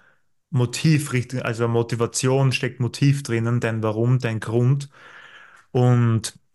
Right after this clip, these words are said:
ich glaube auch, dass viele Menschen einfach nach Disziplin dann probieren, ihren Erfolg zu schaffen, anhand von disziplinierten Gegebenheiten.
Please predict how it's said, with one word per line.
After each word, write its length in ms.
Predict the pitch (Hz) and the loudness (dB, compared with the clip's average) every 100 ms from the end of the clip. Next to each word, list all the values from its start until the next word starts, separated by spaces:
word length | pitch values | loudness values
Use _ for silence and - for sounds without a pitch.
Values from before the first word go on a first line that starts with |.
| - | -16
ich 120 | - | -4
glaube 200 | 135 143 | 0 2
auch, 80 | 156 | 0
dass 160 | 143 120 | -2 -2
viele 240 | 160 151 | 2 2
Menschen 360 | 131 127 - 127 | 2 0 -2 -2
einfach 320 | 120 - 113 | -2 -2 -2
nach 300 | 117 110 - | -2 -2 -4
Disziplin 960 | - 120 - - 120 - 123 135 160 143 | -2 -2 -2 -2 -4 0 2 6 6 4
dann 420 | 117 110 110 98 _ _ _ _ _ _ _ _ _ _ | 2 0 -2 -4 _ _ _ _ _ _ _ _ _ _
probieren, 760 | - 120 101 120 156 139 110 95 _ _ _ _ _ _ - | -2 -2 2 4 4 4 0 -6 _ _ _ _ _ _ -2
ihren 160 | 120 | 0
Erfolg 580 | 110 - 113 117 113 - | -2 -4 0 0 0 -6
zu 220 | - 113 | -4 -2
schaffen, 580 | 104 101 98 - 120 127 _ - | -2 -4 -6 -2 -2 -2 _ -6
anhand 300 | 110 110 107 | -2 -2 -2
von 180 | 117 104 | -2 0
disziplinierten 1000 | 113 - - - 107 117 117 113 107 - - - - - - | 0 -2 -4 -2 0 0 0 0 -2 -4 -16 -20 -20 -16 -4
Gegebenheiten. 1000 | 117 113 123 123 92 95 92 117 131 | -2 2 2 2 2 -2 0 -2 -2